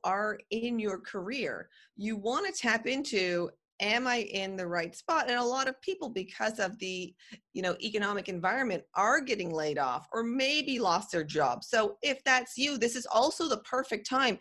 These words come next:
to create the career that you've always wanted, that you've always dreamed of, because you do have time. You're basically in between jobs.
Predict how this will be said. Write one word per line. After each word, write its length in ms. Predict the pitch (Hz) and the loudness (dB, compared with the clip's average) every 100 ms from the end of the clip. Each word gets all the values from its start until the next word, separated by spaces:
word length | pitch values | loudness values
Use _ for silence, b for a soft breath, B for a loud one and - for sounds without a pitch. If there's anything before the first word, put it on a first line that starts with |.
| B B - | B B -6
to 120 | 247 | -6
create 540 | - 240 220 214 269 | -2 0 4 4 4
the 100 | - 226 | -4 -6
career 420 | 233 208 220 269 208 | -2 2 4 6 4
that 220 | 196 202 | 2 0
you've 180 | 208 175 _ 165 | -2 -4 _ 6
always 580 | 196 226 262 233 220 | 8 8 4 2 0
wanted, 560 | 165 160 190 339 392 151 | 0 2 2 0 -2 0
that 160 | 180 202 | 0 0
you've 160 | 196 - | -4 2
always 560 | 190 214 220 214 208 180 | 6 6 6 4 2 -2
dreamed 520 | 147 180 277 359 302 | -4 0 0 0 0
of, 160 | 170 - B B B | 0 -2 B B B
because 300 | - 233 214 | 0 2 2
you 160 | 214 220 | 2 2
do 300 | 165 170 220 | 4 6 6
have 320 | 262 170 185 | 4 2 2
time. 320 | - 381 311 | -2 0 0
You're 260 | 185 220 226 | 2 4 4
basically 540 | 160 170 240 220 247 - | 0 -2 -2 -2 -2 -2
in 200 | 175 202 | -2 0
between 580 | 202 202 - 165 170 170 | 0 -2 -2 -2 -2 -2
jobs. 560 | 214 294 311 147 - | -2 0 0 -2 -6